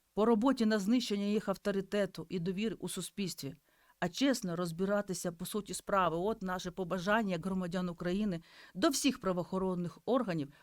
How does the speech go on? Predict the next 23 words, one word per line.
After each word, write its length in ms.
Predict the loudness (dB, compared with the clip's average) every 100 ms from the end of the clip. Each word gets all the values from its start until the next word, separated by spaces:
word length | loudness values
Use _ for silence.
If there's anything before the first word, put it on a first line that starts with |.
| _
в 80 | -6
тому 300 | -4 -4 -6
числі 280 | -6 -6
і 180 | -6 -6
до 180 | -6 -6
Д 100 | -4
Б 80 | -2
Р. 260 | -2 -4 _ _ _ _ _ _ _ -20 -20 _ _ _ _
Ну 220 | 2 2 4
і 300 | 4 4 0 _ _
чи 120 | 0 2
мають 320 | 4 4 4
бути 320 | 2 2 4
розслідувані 560 | 2 2 0 2 0 0
події 340 | 0 0 0
травня-червня 1040 | 0 0 0 -2 -4 -4 0 2 2 0
дві 140 | -4 -6
тисячі 360 | -6 -8 -6
двадцять 380 | -6 -6 -6 -6
четвертого 460 | -6 -4 -4 -2 -2
року 240 | -2 -2
на 80 | -2
Харківщині? 680 | 2 2 2 -2 2 2